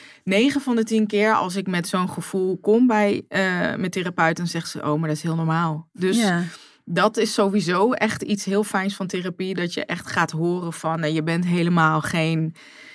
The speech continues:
Speaker 1: eh, one in a million lijpie die niet meer te redden is. Het is negen van de tien keer ben je gewoon
Speaker 2: Het is misschien
Speaker 1: staat
Speaker 2: ook een beetje het gevolg van dat we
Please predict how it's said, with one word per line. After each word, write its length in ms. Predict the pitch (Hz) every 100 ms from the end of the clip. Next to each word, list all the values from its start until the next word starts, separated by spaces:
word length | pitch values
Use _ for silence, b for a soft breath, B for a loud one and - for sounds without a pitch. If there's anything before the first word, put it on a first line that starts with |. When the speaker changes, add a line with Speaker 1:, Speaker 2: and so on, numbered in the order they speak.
| B _
Speaker 1:
eh, 320 | - 156 143
one 240 | 160 160 165
in 140 | 170
a 40 | 160
million 500 | 165 160 160 165 165
lijpie 440 | 160 160 165 160
die 160 | 160 160
niet 160 | 170
meer 120 | 165
te 100 | 151
redden 500 | 147 165 214 208 233 359
is. 180 | - -
Het 140 | 202
is 160 | 170 165
negen 340 | - 170 185 -
van 120 | 208
de 60 | 190
tien 160 | 190
keer 140 | 185 165
ben 140 | 170
je 60 | 170
gewoon 240 | - 165
Speaker 2:
Het 80 | 165
is 60 | 170
misschien 220 | 202 175
Speaker 1:
staat 140 | 175 196
Speaker 2:
ook 100 | 202
een 80 | 180
beetje 240 | 180 190
het 100 | -
gevolg 480 | 196 - 180 185 -
van 160 | 175
dat 140 | 165 165
we 200 | 165 160